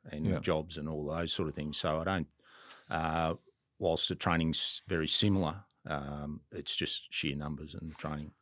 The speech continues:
Speaker 2: So S O G, uh, so are you waiting for a job in a, in a room somewhere in Victoria and that's your headquarters and that's where, or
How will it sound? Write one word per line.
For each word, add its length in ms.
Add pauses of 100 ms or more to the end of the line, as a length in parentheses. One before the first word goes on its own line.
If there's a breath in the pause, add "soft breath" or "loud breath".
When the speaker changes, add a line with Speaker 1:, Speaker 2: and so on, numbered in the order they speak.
(100)
Speaker 2:
So 120
S 280
O 80
G, 360
uh, 80
so 280
are 80
you 220
waiting 500
for 180
a 60
job 420
in 120
a, 240 (140)
in 140
a 80
room 520
somewhere 480
in 140
Victoria 640
and 80
that's 240
your 160
headquarters 460
and 80
that's 140
where, 100 (400 loud breath)
or 480